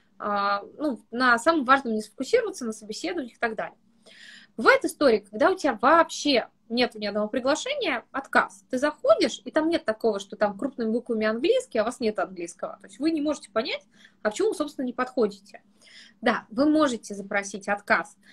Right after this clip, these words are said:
но, к сожалению, большинство вам, а, людей не даст отказ. Но попробовать стоит, потому что кто-то всегда в редких случаях, а, дает. Скажите, что спасибо большое за обратную связь.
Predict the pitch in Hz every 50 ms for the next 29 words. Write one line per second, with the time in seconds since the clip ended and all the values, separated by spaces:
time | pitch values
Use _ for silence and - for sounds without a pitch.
0 | - - - - _ _ - 240 254 247 247 - - 254 214 240 254 285 370 466
1 | 508 440 349 254 220 226 - - - - 330 381 330 277 277 285 285 - - 240
2 | 226 214 220 226 214 294 302 285 262 226 240 220 202 - - 185 - _ - 190
3 | - - - _ _ _ - - _ _ - 247 254 269 269 - 269 262 262 285
4 | 311 262 269 269 - - 349 403 427 427 - - 262 247 - - _ - 302 320
5 | 320 269 233 - 226 214 214 254 262 247 233 240 - _ - - - 247 247 247
6 | - 240 226 214 214 - - - 208 208 202 202 202 196 196 190 208 208 208 254
7 | 349 466 453 - - - 226 208 233 226 - - - - - 226 - - 220 214
8 | 208 208 - 214 202 214 202 196 202 202 196 196 - 214 - - 285 359 453 -